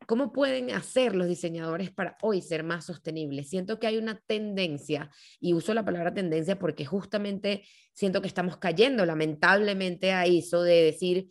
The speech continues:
"No, yo soy sostenible, cien por ciento sostenible, cien por ciento sustentable". Y es como, a ver, amigos, esto es un proceso bastante largo, y al menos de que usted, literal, ayer lo decía en, en, con un grupo que estaba asesorando, yo decía, "Al menos de que usted monte la tela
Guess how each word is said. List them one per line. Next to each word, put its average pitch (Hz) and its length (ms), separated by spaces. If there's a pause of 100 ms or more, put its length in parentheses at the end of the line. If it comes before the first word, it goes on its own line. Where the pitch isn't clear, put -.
(140)
"No, 196 80
yo 180 60
soy 151 120
sostenible, 196 540
cien 202 200
por 202 100
ciento 185 220
sostenible, 156 480
cien 180 180
por 170 160
ciento 160 200
sustentable". 143 680 (320)
Y 190 100
es 190 80
como, 220 480 (200)
a 151 120
ver, 180 160
amigos, 170 480
esto 147 200
es 147 60
un 160 100
proceso 151 380
bastante 160 440
largo, 151 440 (300)
y 196 120
al 170 140
menos 160 280
de 214 160
que 185 100
usted, 185 440 (220)
literal, 175 540
ayer 175 300
lo 185 100
decía 180 640
en, 175 520
en, 156 680
con 180 200
un 170 160
grupo 185 300
que 202 80
estaba 175 220
asesorando, 175 380
yo 165 80
decía, 170 220
"Al 165 120
menos 151 200
de 208 60
que 202 80
usted 180 280 (480)
monte 180 540
la 240 200
tela 170 380